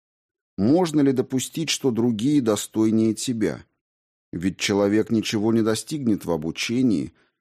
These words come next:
если он не обладает великой уверенностью в себе. Ему не принесут пользы никакие наставления, если он не направит свои усилия на служение клану.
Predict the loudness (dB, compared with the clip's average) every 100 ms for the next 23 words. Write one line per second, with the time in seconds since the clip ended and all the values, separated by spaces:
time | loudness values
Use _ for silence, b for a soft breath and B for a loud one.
0 | _ 0 0 2 2 4 4 2 2 0
1 | 2 2 2 0 0 0 0 0 0 2
2 | 2 2 2 0 0 -8 -8 -6 -6 -6
3 | -8 -12 _ _ _ _ _ _ -14 0
4 | 4 4 2 2 2 2 0 -4 -6 -4
5 | 0 0 0 0 2 2 2 -2 -2 0
6 | 2 0 -2 -2 0 0 2 2 2 0
7 | -2 -2 0 2 4 2 2 0 0 0
8 | 0 -4 -4 0 0 0 -2 -4 -2 0
9 | 2 2 0 -2 -4 -2 -2 0 -2 -2
10 | -4 -4 -4 -8